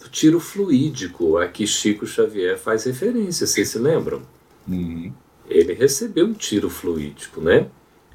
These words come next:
Speaker 1: De um espírito que não o queria bem. Então, nós temos uma relação tão intensa com a espiritualidade, às vezes a gente nem se dá conta, porque é tão espontânea,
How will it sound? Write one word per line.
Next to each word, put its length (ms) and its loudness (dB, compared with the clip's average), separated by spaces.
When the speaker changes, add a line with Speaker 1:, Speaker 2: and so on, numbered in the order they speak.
Speaker 1:
De 400 0
um 280 4
espírito 800 -2
que 680 0
não 280 0
o 40 0
queria 400 -4
bem. 460 0
Então, 380 4
nós 280 -2
temos 320 -2
uma 160 -2
relação 640 0
tão 560 2
intensa 800 0
com 140 -6
a 20 0
espiritualidade, 840 0
às 120 -2
vezes 140 -2
a 40 -14
gente 160 -14
nem 120 4
se 140 -2
dá 140 -2
conta, 640 -2
porque 280 0
é 40 6
tão 160 0
espontânea, 760 -2